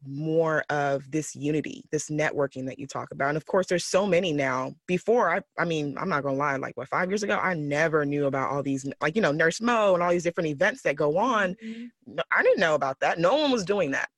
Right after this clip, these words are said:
Speaker 1: Everyone just
Speaker 2: Yeah.
Speaker 1: thought nursing, go to work. No one thought that we needed, you know, a moment. We need to have a circle, a clique, uh, a group, a survival skill. You know, we had other things that we wanted to,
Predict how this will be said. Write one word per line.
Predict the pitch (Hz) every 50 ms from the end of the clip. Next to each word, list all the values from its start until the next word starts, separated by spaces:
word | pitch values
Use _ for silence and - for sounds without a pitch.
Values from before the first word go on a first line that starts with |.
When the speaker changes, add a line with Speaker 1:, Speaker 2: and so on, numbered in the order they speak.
| _ -
Speaker 1:
Everyone | - 175 190 226 214 208 196
just | 190 190 -
Speaker 2:
Yeah. | 185 175
Speaker 1:
thought | 160
nursing, | 165 175 185 220 - - 202 196
go | 180 180
to | 180 165
work. | 151 139 131 - _ -
No | - 165 180
one | 202 196 185 185
thought | 175 175 160 -
that | 156 143
we | 143 165 196 214
needed, | 202 175 170 151 147 139 135 - _ _ _
you | 175 170
know, | 156 143 131 -
a | 147
moment. | 156 160 151 151 139 135 131 - - _
We | - 143 180 226
need | 226 190 170 -
to | 156 165
have | 175 147 143
a | 139 135
circle, | - - 147 135 - - 131 131 123 -
a | - 143
clique, | - - - 165 143 139 135 - - - - - - - - - -
uh, | 143 147 143 135 131 -
a | - 160
group, | 156 131 139 165 175 175 156 120 - _ _ _ _ - -
a | - 170
survival | - 180 165 160 170 175 175 175 175 160 156
skill. | 160 - - - 202 165 156 143
You | 151 180 196
know, | 196 190
we | 185 220 262
had | 269 269 226 202
other | 196 185 170 170
things | 151 - 180 160 165 160
that | 143 160 147 131 -
we | - 156 156
wanted | 151 160 151 151 147 -
to, | - 139 135 131 -